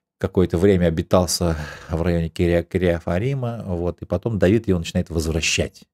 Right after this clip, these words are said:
да, то есть, <clears throat> когда он обретает свой город, столицу,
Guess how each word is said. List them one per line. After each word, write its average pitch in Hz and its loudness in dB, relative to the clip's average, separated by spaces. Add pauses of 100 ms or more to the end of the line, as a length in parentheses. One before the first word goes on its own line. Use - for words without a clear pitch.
(140)
да, 95 -12
то - -20
есть, - -20 (540)
<clears throat> 180 8
когда 98 6
он 87 2
обретает 82 0
свой 82 -2
город, 117 -2
столицу, 92 -8